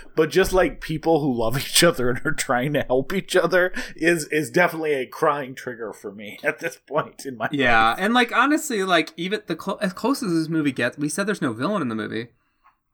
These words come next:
Speaker 2: And we kinda skipped over that. As close, the closest we get is Claire Danes as the psychologist.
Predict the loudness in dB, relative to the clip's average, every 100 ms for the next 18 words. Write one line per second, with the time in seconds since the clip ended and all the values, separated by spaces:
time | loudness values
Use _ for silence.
0 | _ _ -4 0 0 0 -2 0 0 2
1 | 0 -2 _ -10 -8 -4 -2 -2 -4 -6
2 | -4 -6 -4 -6 -6 -2 -2 -2 -8 -8
3 | -2 -2 -2 -4 -2 -2 -4 -8 -8 -10
4 | -6 -2 -2 -2 -4 -6 -8